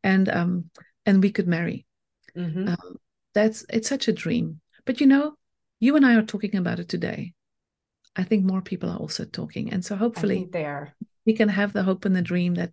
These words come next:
Speaker 1: one day we'll just say, "Hey, what you got?"
Speaker 2: Yeah.
Speaker 1: Let's help each other, you know?
Speaker 2: I know. That's,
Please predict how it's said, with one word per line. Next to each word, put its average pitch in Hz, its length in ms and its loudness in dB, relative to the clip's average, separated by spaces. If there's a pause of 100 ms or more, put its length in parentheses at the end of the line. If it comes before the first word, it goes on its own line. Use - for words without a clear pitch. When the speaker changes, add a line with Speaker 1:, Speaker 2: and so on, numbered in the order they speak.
(100)
Speaker 1:
one 247 220 4
day 180 320 0 (420)
we'll 226 140 4
just 226 240 -2
say, 175 360 -4 (100)
"Hey, - 160 -2
what 254 220 -4
you 214 60 0
got?" - 380 -8 (320)
Speaker 2:
Yeah. 190 300 2 (440)
Speaker 1:
Let's 220 160 0
help 202 220 -2
each 180 140 -2
other, 151 240 -2
you 170 120 -4
know? 202 220 -2 (280)
Speaker 2:
I 180 160 -4
know. 160 380 -6
That's, 208 300 -2